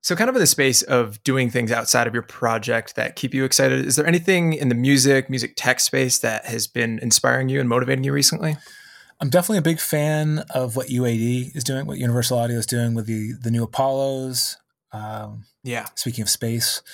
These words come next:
Speaker 2: the, I have the
Speaker 1: <laughs>
Speaker 2: X eight Ps, and I just love this workflow that you've got, uh, the, the Unity plugins,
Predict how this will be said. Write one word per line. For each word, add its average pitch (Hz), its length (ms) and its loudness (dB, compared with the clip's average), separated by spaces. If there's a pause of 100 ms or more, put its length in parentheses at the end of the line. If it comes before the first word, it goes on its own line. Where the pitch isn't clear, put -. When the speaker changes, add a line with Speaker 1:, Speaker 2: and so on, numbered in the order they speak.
(600)
Speaker 2:
the, 117 540 0
I 143 80 2
have 156 220 2
the 139 140 -4
Speaker 1:
<laughs> - 0 -
Speaker 2:
X 139 200 -4
eight 143 160 -4
Ps, 139 500 -2
and 127 160 -4
I 160 120 0
just 160 240 -4
love 135 240 -2
this 127 240 -2
workflow 117 680 -4
that 117 100 -12
you've 110 240 -10
got, 117 320 -4 (460)
uh, 110 260 -6 (120)
the, 113 260 -6
the 113 80 -8
Unity 120 800 2 (260)
plugins, 117 580 0